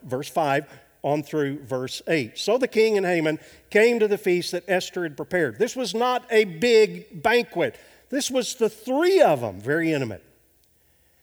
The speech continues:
And as they were drinking wine at the feast, I think it's referring mainly to Haman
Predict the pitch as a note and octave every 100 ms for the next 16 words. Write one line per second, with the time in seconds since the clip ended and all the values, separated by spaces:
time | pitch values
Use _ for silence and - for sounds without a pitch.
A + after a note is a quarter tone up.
0 | _ _ - C#3+ C#3+ B2+ B2+ F3 A3+ G#3+
1 | F#3 F3 F3+ F3+ D3+ C#3+ E3 E3+ E3 -
2 | B2+ B2 - C#3+ C#3 D#3 C#3 A#2+ B2+ G#2
3 | D3+ C#3+ B2 A#2 C3 D3 D#3+ D3 A#2+ A2+
4 | A2 A2 D3+ C#3+ D3